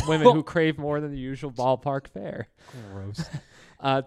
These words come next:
Speaker 2: there's a water break, so two expectant fathers would try to complete a race with water balloons attached to their bodies.
Speaker 1: That's cool.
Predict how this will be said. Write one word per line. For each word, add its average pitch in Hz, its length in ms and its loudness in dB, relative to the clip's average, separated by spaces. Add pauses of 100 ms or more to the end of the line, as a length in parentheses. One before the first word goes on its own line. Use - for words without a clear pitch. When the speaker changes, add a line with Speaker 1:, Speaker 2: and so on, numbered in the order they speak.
(120)
Speaker 2:
there's 151 220 0
a - 20 -4
water 143 320 2
break, 180 320 -2
so 143 220 -4
two 190 260 -4
expectant 131 640 -6
fathers 139 580 -2
would 127 100 -8
try 135 180 -2
to 131 80 -4
complete 135 340 -6
a 127 60 -2
race 123 380 -4
with 120 160 -8
water 135 260 0
balloons 110 480 -6
attached 113 380 -6
to 117 100 -8
their 104 140 -8
bodies. 113 640 -10
Speaker 1:
That's 101 240 -10
cool. 95 280 -12